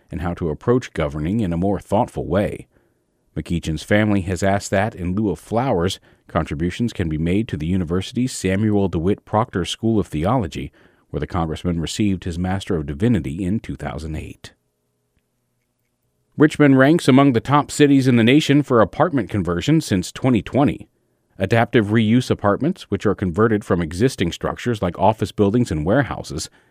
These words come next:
have seen a sharp rise in the past two years, according to Axios. Richmond came in sixth in the country for conversions, behind cities like Washington, D C, Philadelphia, and Chicago. From twenty twenty through twenty twenty-one,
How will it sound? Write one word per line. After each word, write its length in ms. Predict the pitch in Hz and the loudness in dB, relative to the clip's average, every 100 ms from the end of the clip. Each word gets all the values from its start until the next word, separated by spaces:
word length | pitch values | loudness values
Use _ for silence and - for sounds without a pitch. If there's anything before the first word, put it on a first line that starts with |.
| - | -16
have 120 | 90 | -4
seen 200 | 107 82 | -2 -2
a 60 | |
sharp 360 | 73 - 107 - | -4 0 0 0
rise 420 | 85 101 143 117 | 0 2 2 -2
in 60 | 80 | -4
the 60 | |
past 320 | 71 78 73 - | -8 -10 -10 -8
two 160 | 85 | -8
years, 420 | 71 76 87 127 | -6 -6 -6 -6
according 380 | - - 98 95 | -6 -4 -4 -4
to 120 | 78 - | -6 -6
Axios. 600 | 104 - - - - - _ _ _ _ _ _ _ | -6 -4 -8 -12 -14 -20 _ _ _ _ _ _ _
Richmond 400 | - 80 85 95 | -4 -2 -2 -2
came 300 | - 104 95 | -2 0 0
in 120 | 90 80 | 0 -2
sixth 440 | - 131 127 - | -4 -4 -4 -4
in 80 | 85 | -6
the 80 | 76 | -4
country 360 | 98 85 117 | -6 -4 -4
for 160 | 107 85 | -4 -6
conversions, 680 | - 78 82 80 95 120 - _ _ | -6 -8 -6 -4 0 0 -2 _ _
behind 440 | - 85 110 110 98 | -6 -2 0 0 -2
cities 360 | 98 95 143 | -2 -2 -2
like 200 | 101 90 | -4 -4
Washington, 480 | 82 95 98 104 101 | -2 -2 -2 -2 -2
D 160 | 92 101 | -2 -4
C, 420 | - 113 143 175 - | -4 -4 -4 -8 -4
Philadelphia, 680 | 120 110 87 113 - 90 117 | 0 0 0 -2 -2 -2 -2
and 180 | 90 78 | -4 -8
Chicago. 640 | - - 127 131 67 73 _ _ _ _ _ _ | -10 0 0 0 -4 -10 _ _ _ _ _ _
From 180 | - 95 | -6 -6
twenty 280 | 87 113 98 | 0 0 0
twenty 280 | - 101 123 | 0 0 0
through 200 | 120 98 | -2 -4
twenty 280 | - 120 110 | -2 -2 -2
twenty-one, 600 | - 98 90 120 120 | -2 -2 2 4 4